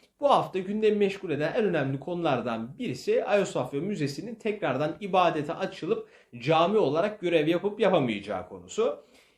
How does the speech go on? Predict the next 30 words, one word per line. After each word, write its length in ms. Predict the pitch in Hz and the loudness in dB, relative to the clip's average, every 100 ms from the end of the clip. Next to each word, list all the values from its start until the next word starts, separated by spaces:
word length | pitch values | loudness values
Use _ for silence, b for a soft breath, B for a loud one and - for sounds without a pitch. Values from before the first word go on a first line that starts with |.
| - | -8
E, 200 | 110 113 | -4 -2
hem 200 | 202 214 | -2 -2
sosyal 400 | 196 180 190 185 | -4 -4 -2 -2
medyayı 600 | 190 170 160 165 160 143 | 0 2 4 4 2 -2
meşgul 380 | 127 113 - 101 | -4 -6 -10 -10
ediyor 260 | 98 123 | -6 -4
hem 180 | 147 156 | -2 -4
siyasi 560 | 151 143 139 131 143 131 | -6 -4 -2 -2 -6 -6
tarafı 340 | 120 107 113 | -4 -6 -8
çok 240 | 107 101 - | -12 -12 -10
fazla 260 | 98 92 | -12 -10
meşgul 360 | 101 101 - 101 | -12 -12 -12 -12
eden 280 | 95 92 95 | -10 -12 -14
bir 80 | 110 | -6
konu. 260 | 196 233 | -4 0
Dolayısıyla 500 | 214 165 113 131 160 | 2 2 0 -6 -4
haftanın 420 | 185 - 151 160 | -4 -4 -4 -4
gündeminde 640 | 185 165 113 120 175 247 247 B B 196 | -4 -4 -4 -4 2 0 0 B B 2
bu 140 | 214 | 4
olarak 380 | 120 107 104 - | 4 2 -2 -6
belirledik. 540 | 107 95 98 190 - b b b | -12 -10 -10 -12 -14 b b b
Şimdi 280 | - 277 262 | -12 -2 0
Ayasofya 760 | 208 214 214 240 233 233 220 214 - b b b | 2 2 2 -2 0 4 4 2 -12 b b b
ne 280 | 110 113 202 | -8 2 4
zaman 300 | 254 233 147 | 6 4 4
inşa 400 | 117 104 113 98 | 0 -4 -4 -6
edildi? 600 | 98 101 101 175 285 - _ _ | -6 -10 -4 -2 -2 -4 _ _
Ne 160 | 139 220 | 0 2
zaman 340 | 220 151 113 | 2 2 -2
camiye 580 | 113 143 170 208 214 214 | 0 0 4 4 4 0